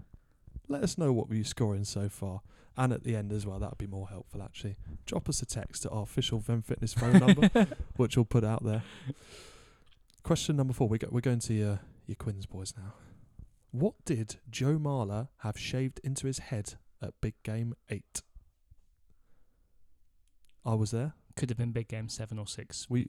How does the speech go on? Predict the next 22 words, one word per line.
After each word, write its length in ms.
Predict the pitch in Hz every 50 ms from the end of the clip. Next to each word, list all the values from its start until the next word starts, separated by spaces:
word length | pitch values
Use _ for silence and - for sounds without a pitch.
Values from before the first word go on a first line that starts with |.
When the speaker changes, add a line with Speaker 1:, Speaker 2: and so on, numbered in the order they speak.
| _
Speaker 2:
We 0 |
Speaker 1:
were 80 | - 123
you 40 | 131 135
Speaker 2:
didn't 100 | 135 143
Speaker 1:
there? 60 | 151
Speaker 2:
quite 160 | 156 123 123
get 100 | - -
the 60 | - 110
research 400 | 107 - - - 110 110 - 127
Speaker 1:
Were 40 |
Speaker 2:
on 20 | 131
Speaker 1:
you 60 | 135
Speaker 2:
that 60 | 143
Speaker 1:
there, 60 | 143
Speaker 2:
one. 80 | 113 110
Speaker 1:
Jim? 140 | 170 185 175
Speaker 2:
Of 60 | -
course 220 | - 269 214 -
I 40 | 151
was 120 | 127 117 107
there. 180 | 110 110 101 - - - - - - - - - - - - - - - - - - - - - - - -
Speaker 1:
<laughs> 360 | 202 180 - 214 - - 240